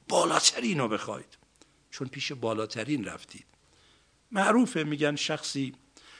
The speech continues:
به امیرالمؤمنین رسید، گفت: «یا علی، کمکم کن.» حضرت فرمود: «چقدر؟» گفت: «به کرمت.»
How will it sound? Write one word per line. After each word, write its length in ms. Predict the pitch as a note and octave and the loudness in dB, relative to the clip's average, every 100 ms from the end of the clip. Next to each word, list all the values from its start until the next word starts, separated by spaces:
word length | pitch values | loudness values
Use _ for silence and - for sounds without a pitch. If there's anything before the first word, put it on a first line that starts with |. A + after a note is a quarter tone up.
| - - | -16 -4
به 100 | C3 | 0
امیرالمؤمنین 1040 | C3+ D3 C3 A#2 A2+ - A2+ A#2+ D#3+ B2 | 4 4 4 2 -2 -4 -4 2 4 4
رسید، 440 | G#2+ - G#2 G#2 - | 0 -2 -6 -10 -6
گفت: 220 | C#3 C#3+ | -6 -2
«یا 220 | C3+ B2+ | 0 2
علی، 220 | A#2+ D#3+ - | 2 -2 -4
کمکم 500 | C#3+ D#3 D#3+ G2 F2+ | -2 -2 -2 -8 -12
کن.» 200 | - - _ _ _ _ _ _ _ _ _ _ _ _ _ | -16 -20 _ _ _ _ _ _ _ _ _ _ _ _ _
حضرت 340 | B2+ A#2+ D3+ | -4 0 -2
فرمود: 340 | D3+ C3 D3+ - | 0 -2 -2 -2
«چقدر؟» 560 | - D#3 B2 F#2 - - _ _ _ _ _ _ _ - | -4 -2 -4 -6 -10 -18 _ _ _ _ _ _ _ -10
گفت: 200 | G3 - | -8 -4
«به 120 | E3 | -4
کرمت.» 760 | - - C3 C3 G#2 D#2 - | -4 -4 -2 -2 -2 -6 -14